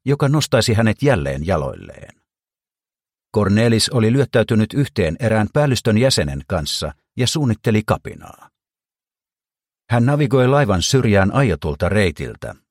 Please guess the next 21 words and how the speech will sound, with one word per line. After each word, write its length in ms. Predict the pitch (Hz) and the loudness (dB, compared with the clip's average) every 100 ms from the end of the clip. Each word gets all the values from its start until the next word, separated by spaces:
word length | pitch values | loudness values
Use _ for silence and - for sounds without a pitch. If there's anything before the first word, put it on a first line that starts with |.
| - | -4
jotta 300 | 104 - 85 | -4 -2 -4
voisi 260 | 95 120 | -2 -2
anastaa 440 | 110 107 95 117 107 | 0 0 0 0 2
vallan 280 | 131 120 107 | 2 2 0
syrjäisemmillä 760 | 147 135 107 95 98 98 95 | 0 2 2 2 2 2 0
vesillä. 600 | 90 - - - - - _ _ _ _ _ _ _ _ - | -2 -4 -8 -16 -20 -20 _ _ _ _ _ _ _ _ -8
Jos 220 | 95 95 | -2 -2
kaikki 340 | - 113 - 110 | 2 0 2 2
menisi 320 | 113 107 113 | 4 2 0
suunnitelmien 680 | 151 139 113 92 87 87 90 | 0 0 0 0 -2 0 0
mukaan, 480 | 107 - 80 69 69 _ _ - | -2 -2 -4 -4 -10 _ _ -4
hän 100 | 139 | -2
kaappaisi 440 | 170 156 131 117 113 | -2 -2 0 0 0
Batavian 640 | 139 - 67 67 - 123 - | 0 -2 -6 -6 -10 -12 -8
ja 120 | 107 110 | -4 -2
eläisi 420 | 120 117 107 107 | 2 2 2 0
herroiksi 480 | 147 127 113 - 120 | 0 0 -2 0 0
ruumassa 440 | 127 92 80 98 | 0 0 -2 -2
odottavien 500 | 90 - 95 95 92 | -4 -4 -4 -2 0
hopearahojen 720 | 135 - 107 92 90 85 85 - | -2 0 0 0 -2 -2 -4 -4
turvin. 520 | - - - - | -8 -8 -20 -20